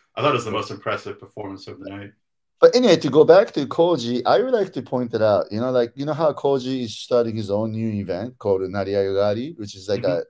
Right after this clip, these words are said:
Speaker 2: putting two fighters in a p-, telephone booth and fight, whatever. You know, that's a, that was one of the fun trend.
Speaker 1: Yeah.
Speaker 2: But I heard what's very impressive about Koji is he's a really good businessman.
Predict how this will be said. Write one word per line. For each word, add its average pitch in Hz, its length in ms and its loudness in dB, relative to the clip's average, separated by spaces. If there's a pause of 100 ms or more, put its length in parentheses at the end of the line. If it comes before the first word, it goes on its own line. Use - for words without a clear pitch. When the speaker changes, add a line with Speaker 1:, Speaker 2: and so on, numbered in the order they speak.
(160)
Speaker 2:
putting 101 180 -16
two 101 120 -12
fighters 95 400 -4
in 92 80 -10
a 90 60 -12
p-, - 180 -20
telephone 98 420 -4
booth 95 280 -4
and 87 140 -12
fight, 98 220 -4
whatever. 101 320 -2 (260)
You 113 80 -12
know, 120 100 -2
that's 131 160 -6
a, 110 120 -4 (100)
that 113 80 -6
was 107 140 -6
one 107 200 -2
of 98 60 -6
the 95 120 -2
fun 107 500 -4 (480)
trend. 104 300 -2
Speaker 1:
Yeah. 80 80 -12
Speaker 2:
But 90 220 -4 (1200)
I 147 180 10
heard 90 400 2 (440)
what's 110 220 -4
very 120 520 4
impressive 107 420 -4
about 87 200 -2
Koji 80 440 -4 (220)
is 76 180 -12 (280)
he's 104 140 -8
a 104 80 -6
really 110 680 0
good 107 280 -4
businessman. 80 580 -8